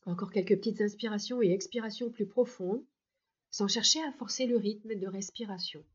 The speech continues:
Juste laisser le corps vous guider dans ses inspirations, avec ses couleurs, en ressentant ses mouvements.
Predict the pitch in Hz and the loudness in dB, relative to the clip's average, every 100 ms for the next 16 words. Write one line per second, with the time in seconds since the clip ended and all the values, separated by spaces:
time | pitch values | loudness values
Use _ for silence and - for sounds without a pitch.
0 | _ _ _ _ _ _ _ - 202 277 | _ _ _ _ _ _ _ 2 4 4
1 | - 226 208 208 233 233 233 185 185 202 | 0 4 4 4 0 0 2 2 0 -6
2 | 190 202 175 175 165 196 185 180 170 175 | -4 -4 -4 -6 -4 2 2 4 0 -2
3 | 285 277 269 - 240 226 202 - 180 _ | -2 -2 -6 -6 -6 -6 -8 -10 -16 _
4 | _ _ _ _ _ _ _ _ _ _ | _ _ _ _ _ _ _ _ _ _
5 | _ _ _ 180 220 - 214 208 240 226 | _ _ _ 0 0 2 -2 -2 -2 -2
6 | 208 208 208 _ _ _ _ _ - 175 | -2 -8 -12 _ _ _ _ _ -8 -4
7 | 180 185 170 175 180 185 185 240 247 208 | -2 -4 -4 -2 -2 -2 0 -2 -2 -6
8 | 208 214 | -6 -10